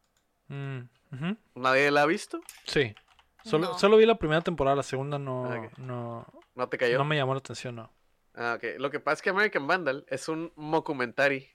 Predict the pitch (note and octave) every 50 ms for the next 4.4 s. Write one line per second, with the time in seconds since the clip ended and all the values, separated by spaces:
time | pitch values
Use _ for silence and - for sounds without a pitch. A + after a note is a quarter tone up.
0 | _ - - - C3 C3 C3 B2+ C3 B2+ - C#3 B2+ A#2 A2 - - A#2 A#2 A#2
1 | A#2+ - - C#3 C3+ B2+ B2+ C3+ - _ _ _ _ _ _ _ _ _ _ _
2 | _ _ - B2+ C3 C3+ C3 C3 B2+ C3 C3 C#3 D3 C#3 C#3+ C#3+ C3+ B2+ B2+ C3
3 | C3+ C#3 D3 C3 C3+ - - C#3+ C#3 C#3 - - C#3+ C3+ - - B2+ A2+ A2 A2
4 | - - C#3+ C3+ C3 B2+ C3 -